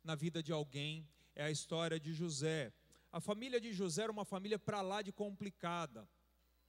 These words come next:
Ah, pra começo de conversa, José <clears throat> vem de uma família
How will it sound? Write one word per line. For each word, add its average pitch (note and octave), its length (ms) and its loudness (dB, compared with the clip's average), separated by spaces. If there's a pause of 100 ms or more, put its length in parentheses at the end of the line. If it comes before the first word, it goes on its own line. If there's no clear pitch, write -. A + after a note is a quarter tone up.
(600)
Ah, D3 580 -2 (220)
pra A3+ 140 2
começo A#3 480 2
de A#3 80 -6
conversa, F#3+ 760 0
José F3+ 580 2 (300)
<clears throat> - 240 -14
vem G#3+ 320 2
de A#3+ 80 -4
uma A#3 180 0
família F3+ 640 0